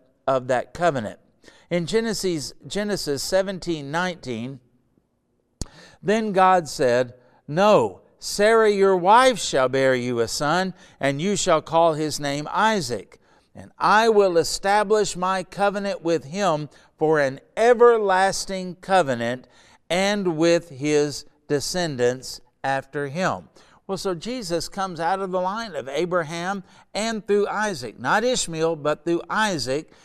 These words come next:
and all the way down through Jacob, and then through Judah, and then through David. And notice all of this, who could fulfill that?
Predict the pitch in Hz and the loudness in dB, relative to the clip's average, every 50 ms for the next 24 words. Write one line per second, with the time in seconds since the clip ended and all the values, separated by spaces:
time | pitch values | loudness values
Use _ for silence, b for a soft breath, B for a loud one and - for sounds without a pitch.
0 | b b b - 143 143 143 160 190 196 180 196 190 196 185 180 147 170 175 185 | b b b -4 -2 2 6 6 6 6 6 4 4 4 2 2 0 -2 -2 -2
1 | 185 156 - 165 156 147 127 120 170 185 202 190 - 196 196 190 160 - 147 156 | -2 -2 -2 -4 -4 -4 -4 -2 0 0 0 0 -2 -2 -2 -2 -4 -6 -10 -8
2 | 151 151 180 196 196 165 - 165 151 143 131 113 104 151 208 220 208 165 156 147 | -4 -4 -4 -4 -4 -6 -6 -6 -6 -6 -6 -8 -4 -2 0 0 2 2 2 2
3 | 151 151 B B B B B B 143 139 143 175 208 220 214 190 - 196 190 185 | 2 0 B B B B B B -6 -4 -2 0 0 0 -2 0 2 4 4 4
4 | 160 139 165 180 202 214 190 135 131 127 127 - b b b b - 120 120 127 | 2 0 0 2 2 2 2 0 -2 -2 -4 -6 b b b b -10 -10 -6 -6
5 | 156 196 202 190 139 - - - - 160 170 220 240 254 247 226 190 208 196 165 | -6 -4 -4 -4 -6 -6 -8 -8 -6 -4 0 0 2 2 0 0 2 0 -2 -2
6 | - - b b b _ 285 320 302 - 285 277 - _ 233 220 196 - 226 233 | -4 -8 b b b _ -4 -4 -2 -2 -6 -6 -6 _ -6 -6 -6 -4 -2 -2
7 | 233 226 220 185 147 131 110 95 101 - | 0 0 0 0 0 -2 -2 -2 -6 -12